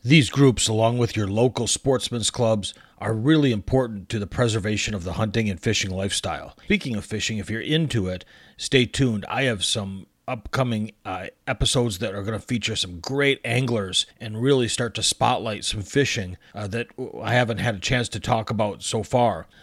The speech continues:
It's been fantastic, these first fifty episodes. I really have enjoyed it. I've talked to and interviewed just an amazing group of people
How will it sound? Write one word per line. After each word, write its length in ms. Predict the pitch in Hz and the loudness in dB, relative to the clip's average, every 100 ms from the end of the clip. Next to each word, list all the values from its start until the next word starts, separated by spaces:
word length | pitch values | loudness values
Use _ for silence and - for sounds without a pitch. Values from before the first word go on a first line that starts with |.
| _ | _
It's 200 | - 98 | -6 -6
been 260 | - 120 104 | 0 -2 0
fantastic, 760 | 123 107 - 127 135 - 139 | 0 2 2 4 4 0 -2
these 160 | 156 131 | 0 0
first 320 | - 135 - | 0 0 0
fifty 280 | 147 - 147 | 0 2 2
episodes. 640 | 135 131 135 147 139 - - | 2 2 2 2 0 -6 -14
I 80 | 85 | -8
really 500 | 107 117 139 151 135 | -4 2 4 6 4
have 120 | 110 | 2
enjoyed 460 | 107 90 113 117 123 | -4 -2 0 2 2
it. 240 | 127 - - - | 0 -4 -16 -14
I've 280 | - 95 - - | -10 -10 -12 -6
talked 360 | - 131 - - | -2 -2 -4 -4
to 260 | 135 123 | 0 0
and 100 | 107 | 0
interviewed 460 | 117 120 104 110 92 | 0 0 0 -2 -2
just 320 | 135 117 107 | -4 -4 -6
an 80 | 101 | -6
amazing 720 | 107 123 151 147 120 113 95 - | -6 -2 2 2 2 -2 -6 -2
group 300 | 135 131 104 | 0 0 -4
of 160 | - | -4
people 500 | - 131 123 135 131 | 2 4 4 2 2